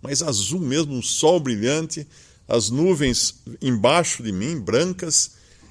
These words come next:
e parecia um outro mundo. Então, a, a nossa vida aqui na Terra é como esse, esse lugar cinzento,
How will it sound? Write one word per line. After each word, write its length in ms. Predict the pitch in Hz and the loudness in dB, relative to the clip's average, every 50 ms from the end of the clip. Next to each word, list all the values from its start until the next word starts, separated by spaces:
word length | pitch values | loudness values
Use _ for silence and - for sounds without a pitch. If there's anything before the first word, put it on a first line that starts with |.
| - _ - - | -20 _ -8 -4
e 400 | 127 135 139 139 135 131 127 127 - | 0 2 4 6 6 6 6 4 2
parecia 340 | 170 160 170 151 - - 208 | 4 4 4 4 4 2 4
um 60 | 196 | 2
outro 240 | 196 185 - 170 160 | 2 2 2 0 -2
mundo. 360 | 160 165 151 117 87 78 82 - - - _ _ _ - _ _ _ - - _ | 0 0 0 -2 -2 -6 -10 -16 -20 -20 _ _ _ -20 _ _ _ -20 -14 _
Então, 280 | 143 147 - 196 208 208 | -8 -2 0 0 0 2
a, 320 | 180 165 - - - 165 | 0 -4 -4 -6 -6 -4
a 20 | 165 | 0
nossa 380 | 156 185 220 214 - 185 151 | 2 4 4 4 4 4 2
vida 400 | 117 101 120 180 226 214 143 117 | 0 0 0 0 0 2 2 2
aqui 140 | 110 - 120 | 0 0 -2
na 160 | 120 104 - | -2 -2 -4
Terra 460 | - - 143 165 165 143 104 95 98 107 | -2 2 4 4 4 4 2 0 -2 0
é 160 | 120 135 156 | 0 0 0
como 340 | - - 175 185 196 185 185 | 2 2 2 2 2 2 2
esse, 260 | 170 147 - - 170 | 4 4 4 4 4
esse 380 | 151 143 139 147 131 - - 156 | 2 2 0 2 0 0 2 2
lugar 340 | 143 127 113 127 143 147 | 0 0 4 4 4 6
cinzento, 1080 | - - - 160 160 139 120 101 92 107 131 151 160 165 156 147 - - 147 143 143 127 | 6 6 6 6 4 0 0 0 2 2 2 2 2 2 0 -2 -4 -2 -2 -2 -2 -2